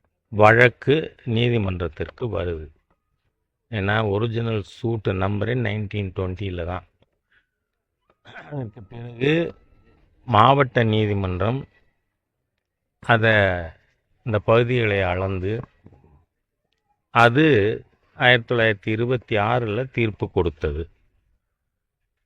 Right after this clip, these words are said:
அதுல தெளிவா அளந்து பார்த்து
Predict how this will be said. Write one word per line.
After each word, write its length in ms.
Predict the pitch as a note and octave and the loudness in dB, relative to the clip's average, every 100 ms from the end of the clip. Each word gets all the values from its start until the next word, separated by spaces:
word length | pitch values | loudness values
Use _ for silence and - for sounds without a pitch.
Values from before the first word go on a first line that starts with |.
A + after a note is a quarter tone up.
| _ | _
அதுல 480 | - A2+ C3+ C3+ E3+ D#3+ - | 2 6 6 6 6 4 4
தெளிவா 580 | C#3 D#3+ F3 D#3+ D#3 C#3+ - _ _ _ _ _ _ _ | 6 8 8 10 8 8 4 _ _ _ _ _ _ _
அளந்து 540 | A2 A2 B2+ D3 D3 | 2 6 6 4 2
பார்த்து 640 | A#2+ G#2+ G#2 - A#2 C3 | 2 4 2 2 -4 -6